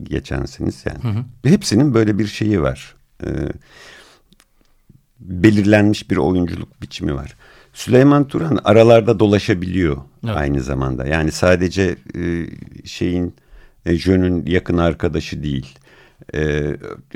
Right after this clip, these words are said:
Speaker 1: örneğin işte büyük şehre göçmüş, e, dört kardeşin hikayesinin anlatıldığı bir film var. Şimdi ismini unuttum maalesef. E, o filmde, e, köyden gelmiş,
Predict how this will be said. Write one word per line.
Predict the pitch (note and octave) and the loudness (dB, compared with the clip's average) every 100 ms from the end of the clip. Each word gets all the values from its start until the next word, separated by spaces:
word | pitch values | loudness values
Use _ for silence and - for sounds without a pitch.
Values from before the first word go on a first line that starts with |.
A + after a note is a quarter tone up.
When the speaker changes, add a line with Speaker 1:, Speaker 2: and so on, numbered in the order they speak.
| - | -4
Speaker 1:
örneğin | F#2+ F2 E2+ | 0 0 0
işte | E2 - C#2+ - _ - | -2 -4 -8 -8 _ -20
büyük | - E2+ F2+ F#2+ | -16 -4 0 0
şehre | - F2+ F2 F2+ | -2 -4 -2 -2
göçmüş, | D#2+ E2+ - F#2 - - _ - - - - _ | -2 -4 -6 -8 -10 -18 _ -20 -20 -20 -20 _
e, | - - _ - E2+ | -18 -18 _ -8 0
dört | F2+ - - - - _ | 0 0 -14 -20 -20 _
kardeşin | F#2 F2 D#2 - E2+ | -4 -2 -2 -4 -4
hikayesinin | E2+ F2 F2 E2 F2 D#2+ | -2 0 0 -2 -4 -2
anlatıldığı | D#2+ D#2+ E2 D2+ - E2+ E2+ E2 | -2 -4 -6 -10 -10 -4 -2 -2
bir | E2 | -4
film | - D#2+ D#2+ | -6 -4 -4
var. | C#2+ | -4
Şimdi | C2+ - D#2+ - - - | -6 -8 -10 -10 -16 -16
ismini | - - D#2 | -10 -6 -4
unuttum | - D#2 D#2 - D2+ | -4 -4 -6 -8 -6
maalesef. | D2 C#2 C#2+ - C2 - - - - _ - F2 | -4 -4 -6 -8 -10 -10 -18 -20 -20 _ -8 -4
E, | F2 - - - | -2 -2 -8 0
o | C3+ | 2
filmde, | C3+ F#2 E2 E2 A2+ - - - - | 2 2 2 0 -2 -4 -10 -16 -10
e, | G#2 F#2+ G2 F#2+ F#2 - - _ _ _ - | -4 -2 0 0 -4 -8 -16 _ _ _ 0
köyden | B2+ G#2+ G#2 G2+ | 4 4 6 4
gelmiş, | F#2+ F#2 F2+ G#2 - | 6 6 4 2 -2